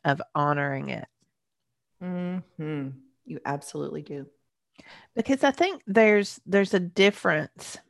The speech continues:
Speaker 1: when, when we set goals and we have, we're committed to them.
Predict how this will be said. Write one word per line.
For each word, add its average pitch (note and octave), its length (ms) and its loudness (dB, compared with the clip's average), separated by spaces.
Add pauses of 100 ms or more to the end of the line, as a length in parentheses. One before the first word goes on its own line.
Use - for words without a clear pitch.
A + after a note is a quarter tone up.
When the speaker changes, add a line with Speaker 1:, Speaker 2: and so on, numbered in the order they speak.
(800)
Speaker 1:
when, G3 540 6
when G#3 280 4
we A#3+ 180 4
set G#3+ 560 6
goals D#3+ 720 6 (160)
and D#3 640 4
we D#3+ 640 4 (680)
have, E3+ 500 6
we're F3 220 6
committed D#3 720 2
to C3+ 180 0
them. A#2 340 -4